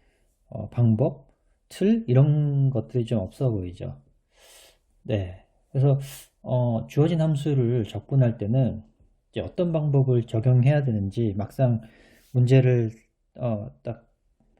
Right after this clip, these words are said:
받았을 때 막막한 경우가 되게 많습니다.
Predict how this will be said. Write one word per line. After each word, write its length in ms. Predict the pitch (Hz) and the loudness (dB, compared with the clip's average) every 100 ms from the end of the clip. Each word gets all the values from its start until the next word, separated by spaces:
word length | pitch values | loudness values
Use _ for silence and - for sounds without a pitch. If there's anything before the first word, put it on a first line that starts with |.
| _ | _
받았을 440 | - 120 113 - - | -2 0 0 -4 -2
때 340 | 131 101 - _ _ _ - | -2 -2 -10 _ _ _ -4
막막한 520 | 113 156 160 165 139 | 2 2 2 0 0
경우가 300 | 117 104 104 | 0 -2 -2
되게 200 | 107 104 | -4 -4
많습니다. 680 | 92 90 - 113 92 85 | -8 -12 -10 -10 -10 -16